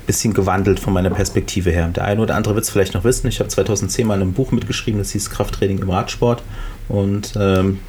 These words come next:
da wurde auch Langdistanz drin behandelt. Und ich sag jetzt mal so, eher so mit der Holzhammer-Methode. Viel Eisen drauf und gut. Und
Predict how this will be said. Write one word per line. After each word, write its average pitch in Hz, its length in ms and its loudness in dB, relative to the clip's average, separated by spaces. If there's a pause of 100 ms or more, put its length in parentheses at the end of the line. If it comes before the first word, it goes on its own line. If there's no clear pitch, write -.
(160)
da 98 300 0
wurde 110 220 2
auch - 120 2
Langdistanz 117 720 2
drin 113 280 0
behandelt. 110 500 2
Und 98 120 0
ich 95 100 -2
sag 110 180 2
jetzt 104 180 0
mal 98 140 4
so, 107 360 4 (440)
eher 107 220 6
so 107 140 4
mit 101 120 0
der 98 100 4
Holzhammer-Methode. 127 840 6 (1120)
Viel 120 240 4
Eisen 110 340 2
drauf 104 560 4
und 107 180 2
gut. 151 300 2 (640)
Und 120 360 6